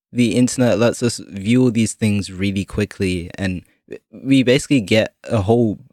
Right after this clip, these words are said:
package of things to watch all the time. So I, I guess that's a lot different to your experience where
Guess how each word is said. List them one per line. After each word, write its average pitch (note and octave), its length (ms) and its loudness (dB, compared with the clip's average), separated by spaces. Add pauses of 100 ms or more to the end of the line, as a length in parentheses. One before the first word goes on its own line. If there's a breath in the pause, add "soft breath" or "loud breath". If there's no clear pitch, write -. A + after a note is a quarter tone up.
(260)
package G#2 720 -2 (380)
of A2 160 0
things G#2+ 340 0
to G2+ 100 -8
watch F#2+ 380 -4
all G2 100 -2
the F#2 120 -6
time. F#2 580 -4
So F#2 300 -2 (440)
I, A#2+ 220 2
I A#2 80 2
guess A2+ 220 2
that's A#2+ 180 0
a A2+ 60 0
lot G#2 180 2
different G#2+ 480 -2
to - 160 -4
your A2 240 4
experience G2+ 720 -2
where F2+ 360 -2